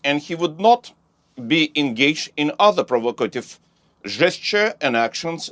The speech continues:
anymore. So United States and allies with nato should respond appropriately to such a provocative test of new I C B M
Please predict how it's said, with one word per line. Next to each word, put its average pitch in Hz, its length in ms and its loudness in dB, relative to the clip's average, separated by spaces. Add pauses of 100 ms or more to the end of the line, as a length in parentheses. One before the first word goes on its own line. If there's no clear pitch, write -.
anymore. 120 480 0 (680)
So 120 480 -2 (220)
United 127 400 0
States - 520 -2 (120)
and 120 320 -2
allies 120 680 0
with 107 300 -6
nato 110 460 -2 (260)
should 131 320 -4
respond 143 560 -2
appropriately 135 600 0
to 110 160 -10
such 127 340 0
a 131 80 -6
provocative 123 720 -4 (540)
test - 500 -2
of 110 200 0
new 127 240 -2
I 117 140 0
C 120 180 -10
B 131 120 -2
M 110 220 -2